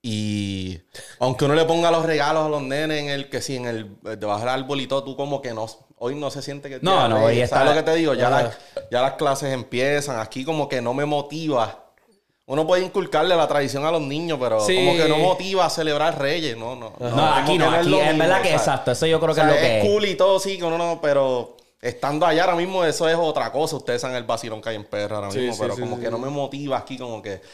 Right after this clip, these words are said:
Speaker 1: culpa, le dejo los regalitos a la nena, ella es la que
Speaker 2: Eh,
Speaker 1: vacila, pero
Speaker 2: exacto.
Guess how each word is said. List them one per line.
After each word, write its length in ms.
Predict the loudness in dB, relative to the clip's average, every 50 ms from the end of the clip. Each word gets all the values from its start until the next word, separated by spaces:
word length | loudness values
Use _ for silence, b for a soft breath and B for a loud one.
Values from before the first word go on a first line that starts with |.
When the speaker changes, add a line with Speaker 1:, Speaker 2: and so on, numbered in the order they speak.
| B B
Speaker 1:
culpa, 320 | -10 -10 -10 -8 -6 -6
le 100 | -6 -4 -4
dejo 120 | -4 -4
los 100 | -4 -4 -4
regalitos 380 | -4 -4 -4 -4 -4 -4 -2 -2
a 60 | -2
la 40 | -2
nena, 320 | -2 -2 -2 -2 0 0
ella 120 | 2 2 4
es 60 | 4
la 80 | 4 4
que 60 | 4
Speaker 2:
Eh, 40 | 4
Speaker 1:
vacila, 480 | 4 2 0 -2 -4 -4 -2 -2 -2 0
pero 160 | 0 0 0
Speaker 2:
exacto. 480 | 0 0 0 -2 -4 -6 -10 -12 -12